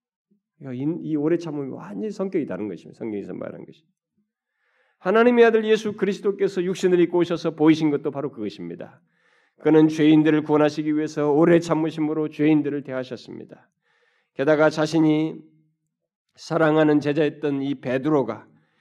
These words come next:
결국 자기를 저주하며 부인했음에도 불구하고 주님은 오래 참으심으로 그를 기다렸어요. 심지어 주님은 자신을 배신한, 배신한 마음을 가지고 자기를 대했던 이 가룟 유다에게도 오래 참으십니다.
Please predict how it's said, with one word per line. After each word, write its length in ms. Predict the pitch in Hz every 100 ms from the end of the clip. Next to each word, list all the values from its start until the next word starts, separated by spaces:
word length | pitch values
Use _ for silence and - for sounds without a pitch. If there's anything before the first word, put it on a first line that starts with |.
| _ _
결국 320 | 135 139 143
자기를 380 | 151 151 147 143
저주하며 640 | 156 151 147 147 147 143
부인했음에도 920 | 147 123 165 214 208 208 220 220 214 208
불구하고 800 | 214 214 214 208 247 311 349 - _ _ _
주님은 420 | - 160 151 143
오래 320 | 147 143 208 240
참으심으로 760 | 233 226 226 214 220 214 214
그를 400 | 208 202 208 226 _
기다렸어요. 520 | 156 - - - - _ _ _ _ _ _ _ _ _ _ _ _
심지어 420 | - 160 156 156
주님은 440 | 156 160 156 156
자신을 680 | 156 156 156 156 160 160 - - _ _
배신한, 880 | 139 151 156 156 147 147 147 151 - - _ _ _ _ _ _ _ _ _ _ _ _ _ _ _ _ _
배신한 460 | 160 160 151 147 147
마음을 320 | 147 143 135
가지고 260 | 135 139
자기를 380 | 143 143 135 135
대했던 340 | 139 135 135 131
이 100 | 127
가룟 400 | 135 143 226 254
유다에게도 640 | 214 120 101 101 175 101
오래 580 | - 175 226 240 240 240
참으십니다. 580 | 240 214 196 - - _